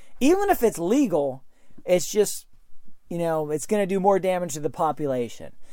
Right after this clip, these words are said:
Now, of course, if you live somewhere where it is legal to shoot hens in the spring, chances are the only reason it's legal is 'cause the population is so high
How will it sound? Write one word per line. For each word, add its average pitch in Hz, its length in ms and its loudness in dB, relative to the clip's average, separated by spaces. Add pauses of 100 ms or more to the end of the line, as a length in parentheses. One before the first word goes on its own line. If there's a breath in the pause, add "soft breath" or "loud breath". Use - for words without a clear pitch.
(200)
Now, 196 140 10
of 190 80 6
course, 262 260 10
if 180 120 -2
you 285 140 6
live 247 260 12
somewhere 233 380 4
where 196 220 8
it 156 80 4
is 208 180 8
legal 233 340 6
to 214 80 -6
shoot 214 260 -4
hens 214 260 0
in 208 80 -6
the 190 80 -6
spring, 214 480 0 (460 soft breath)
chances 220 500 2
are 185 220 12
the 170 120 0
only 214 160 4
reason 175 400 -2
it's 165 200 -6
legal 165 260 0
is 151 100 -4
'cause 143 180 -6
the 147 80 -6
population 165 800 -2
is 123 120 -8
so 254 340 8
high 147 500 0